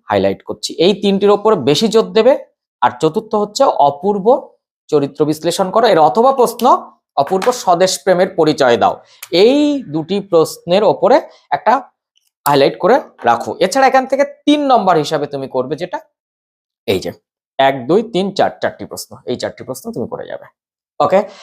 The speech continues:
এখন তোমাদের প্রশ্ন থাকবে, "তাহলে নদীর বিদ্রোহ আর, আহ, অদল বদল কিছু করা লাগবে না, তুমি এই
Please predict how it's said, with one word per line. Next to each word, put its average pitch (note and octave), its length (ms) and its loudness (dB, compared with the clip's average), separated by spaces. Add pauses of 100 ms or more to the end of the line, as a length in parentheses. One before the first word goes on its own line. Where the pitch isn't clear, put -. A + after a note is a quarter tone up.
এখন F3+ 180 2
তোমাদের A3+ 240 4
প্রশ্ন A3+ 280 -2
থাকবে, A3+ 240 2
"তাহলে G3+ 420 2 (260)
নদীর F#3 400 2
বিদ্রোহ A#3+ 720 2 (240)
আর, F#3+ 500 4 (220)
আহ, E3 840 4
অদল G#3 220 0
বদল A#3 220 -4
কিছু B3+ 200 -18
করা C#4 200 -4
লাগবে G#3+ 280 -6
না, - 120 -12
তুমি F3 360 -16
এই A#3 340 0